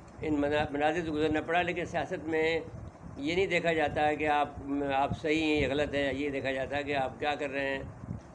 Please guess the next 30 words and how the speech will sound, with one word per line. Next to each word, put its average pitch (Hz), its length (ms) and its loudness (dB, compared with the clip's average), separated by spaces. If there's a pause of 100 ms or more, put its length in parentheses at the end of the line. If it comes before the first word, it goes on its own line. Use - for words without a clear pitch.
(120)
आप 135 280 0
जो 135 120 0
है 143 140 2
सियासत 139 400 -4
का 147 80 -2
खेल 143 260 -2
सही 139 180 -4
तरह 147 200 -2
से 135 100 -6
खेल 147 220 -4
रहे 143 120 0
हैं, 147 80 0
नहीं 143 100 -2
खेल 143 180 -4
रहे 147 100 0
हैं। 147 60 0
अगर 156 140 0
आप 156 220 2 (120)
बहुत 135 380 -4
अच्छे 135 240 -4
आदमी 139 320 0
हैं, 127 120 -4 (520)
तो 127 60 -12
सियासत 151 400 -2
को 180 80 0
भी 175 100 0
अच्छी 175 180 -2
तरह 175 180 -2
से 170 80 0
खेलें 165 340 0